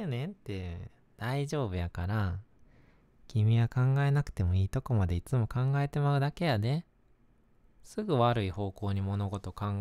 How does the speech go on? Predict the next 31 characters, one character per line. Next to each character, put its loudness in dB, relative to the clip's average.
え -2
る -2
ん 0
や -2
か -8
ら。 -6
<laughs> -20
ま -4
あ、 -6
そ -8
れ -4
は -2
え -2
え -8
と -8
こ 0
で 0
も -4
あ -4
る -6
け -6
ど -4
な。 -6
も -8
う。 -2
ん？ -2
ど -2
う -2
し -14
た -4
ん？ -10